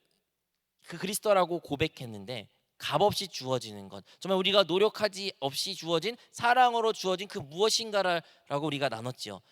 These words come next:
그렇다면 그리스도가 우리 안에서 그 하나님의 사랑으로 우리에게 주어졌는데 정말 값없이 우리가 그것을 받았는데 그것은 우리 안에서 무엇을 하시고 무엇을 우리에게 유익을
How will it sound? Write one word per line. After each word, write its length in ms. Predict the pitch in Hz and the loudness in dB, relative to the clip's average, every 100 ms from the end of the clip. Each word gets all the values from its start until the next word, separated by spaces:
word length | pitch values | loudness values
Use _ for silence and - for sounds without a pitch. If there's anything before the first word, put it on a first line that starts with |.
| _ - | _ 0
그렇다면 340 | 247 277 285 | 2 6 4
그리스도가 420 | 269 262 - 254 | 4 -2 0 2
우리 180 | 233 233 | 2 4
안에서 640 | 226 196 160 151 175 143 120 | 2 2 0 0 0 0 -2
그 280 | - 247 220 - - | -8 -4 -4 -6 -12
하나님의 460 | 254 277 269 262 | -2 -2 0 -2
사랑으로 500 | 254 254 262 247 240 | -2 -2 0 2 2
우리에게 320 | 208 220 214 | 2 -2 -4
주어졌는데 800 | 214 170 185 160 135 110 113 117 _ - - | -6 -4 -2 -2 -4 -8 -8 -10 _ -16 -4
정말 260 | 220 226 | 2 2
값없이 500 | - 196 214 247 - | 4 2 4 2 0
우리가 280 | 233 226 226 | -4 -2 -4
그것을 360 | - 220 226 190 - _ | -2 0 0 -2 -8 _
받았는데 680 | 151 165 208 180 160 208 151 - - | -2 4 4 4 -2 0 0 -4 0
그것은 320 | 247 262 277 | 6 6 4
우리 200 | 240 226 | 2 4
안에서 500 | 208 214 208 233 156 | 4 4 4 4 2
무엇을 600 | 127 175 269 269 240 180 | 0 4 4 6 2 -2
하시고 460 | 175 - 180 180 123 - _ | -4 -6 -2 -2 -2 -8 _
무엇을 400 | 156 196 214 226 175 | 0 2 2 0 0
우리에게 380 | 170 175 170 | 2 2 2
유익을 460 | 156 196 240 202 | 0 0 0 2